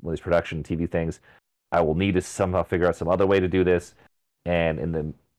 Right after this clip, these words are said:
so, but there's these downtime between jobs. So then I was like, uh,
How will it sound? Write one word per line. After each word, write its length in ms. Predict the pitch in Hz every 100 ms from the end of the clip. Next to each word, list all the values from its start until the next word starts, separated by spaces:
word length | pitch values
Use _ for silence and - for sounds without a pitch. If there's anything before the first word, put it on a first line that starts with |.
| _
so, 400 | - 95 85 78 -
but 140 | 95
there's 220 | 104 90
these 240 | - 101 82
downtime 360 | 107 110 98
between 300 | 87 - 87
jobs. 460 | 80 80 80 69 69
So 320 | - 90 78
then 160 | 78 78
I 40 |
was 140 | 76
like, 220 | 73 71 -
uh, 460 | - 71 71 71 69